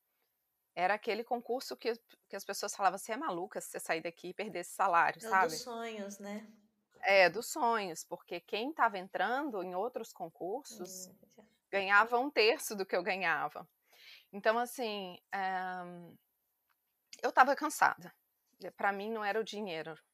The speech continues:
Speaker 1: mais, eu queria reduzir, eu queria aproveitar. E aí veio a situação da, da criminalidade, a situação da falta de segurança,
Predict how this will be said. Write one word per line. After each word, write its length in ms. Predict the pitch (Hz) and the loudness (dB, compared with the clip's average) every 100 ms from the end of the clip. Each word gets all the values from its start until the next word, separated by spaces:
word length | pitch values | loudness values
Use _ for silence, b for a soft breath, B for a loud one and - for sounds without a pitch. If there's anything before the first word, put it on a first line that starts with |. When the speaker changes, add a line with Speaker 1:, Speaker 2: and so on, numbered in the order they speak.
| _ | _
Speaker 1:
mais, 480 | 165 160 139 - - | -4 -4 -4 -12 -12
eu 100 | 180 | -12
queria 540 | - 175 196 196 196 b b b b - | -10 -10 -6 -4 -4 b b b b -8
reduzir, 760 | 202 202 180 190 220 247 247 | -6 -4 -6 -6 -4 -4 -4
eu 100 | 196 | -4
queria 540 | 196 196 175 185 180 175 _ _ _ | -4 -10 -8 -6 -6 -8 _ _ _
aproveitar. 880 | 180 180 175 170 196 196 196 214 220 B B B B _ _ | -20 -10 -8 -4 4 6 6 2 -6 B B B B _ _
E 60 | 415 | 0
aí 320 | 359 269 285 | 2 2 -2
veio 300 | 254 269 269 | 2 2 2
a 60 | 262 | -2
situação 920 | - - 247 262 - 226 214 214 196 | -6 4 4 4 -2 -4 -4 -4 -4
da, 460 | 190 175 165 160 | -2 0 -2 -4
da 80 | - | -8
criminalidade, 1500 | - 208 196 190 214 220 202 180 170 160 160 - 175 170 170 _ _ _ _ | -8 -8 -6 -4 -4 4 6 6 4 0 -6 -12 -14 -14 -18 _ _ _ _
a 100 | - | -12
situação 1300 | - 214 214 190 190 208 190 185 185 180 180 175 175 - _ | -10 -6 2 4 4 -2 0 -2 -4 -10 -14 -18 -20 -20 _
da 120 | 208 | -4
falta 360 | 220 220 233 208 | 2 0 0 -4
de 60 | - | -4
segurança, 1200 | - 214 226 220 208 196 190 185 - - 165 | -4 -2 0 0 0 -2 -4 -8 -8 -6 -6